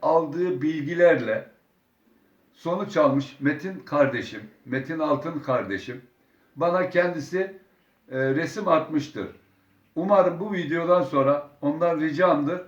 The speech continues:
yorumlara yazsın. Ama ben o, e, attığı resmi YouTube'a koyacak kadar aciz bir insan değilim. Bize inanan, bizle yol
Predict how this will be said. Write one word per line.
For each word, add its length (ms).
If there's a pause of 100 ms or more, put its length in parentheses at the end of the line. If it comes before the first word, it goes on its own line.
(420)
yorumlara 680
yazsın. 460 (260)
Ama 320
ben 180
o, 420 (100)
e, 60 (800)
attığı 400
resmi 460 (680)
YouTube'a 560
koyacak 480
kadar 320
aciz 600
bir 140
insan 460
değilim. 440 (420)
Bize 300
inanan, 600 (1120)
bizle 320
yol 400